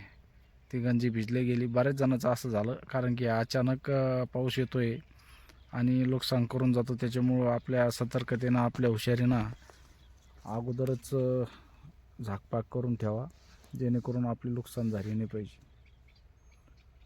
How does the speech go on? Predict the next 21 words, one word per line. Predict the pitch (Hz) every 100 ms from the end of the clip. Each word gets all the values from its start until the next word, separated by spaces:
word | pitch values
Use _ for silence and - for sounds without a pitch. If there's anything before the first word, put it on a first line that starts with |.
| - - - - -
कसं | 135 123
आहे, | 139 135 135 165 165
हे | 139
आता | 131 131 135
हे | 131
बघा | 135 135 143 _ - - -
किती | 143 135
ऊन | 131 131
तापलंय. | - 123 - 131 127 - _ - - -
शंभर | 139 131 120
टक्के | 123 - - 139 135 135 135
पाऊस | 135 - - 131 127
आल्याशिवाय | 117 120 - 135
राहत | 123 113 -
नाही, | 120 127 - -
कारण | - 123 123
की | 127
उन्हाचं | 131 127 110 120
प्रमाण | 131 127 127
वाढलेलं | 127 127 117 110 110
आहे. | 117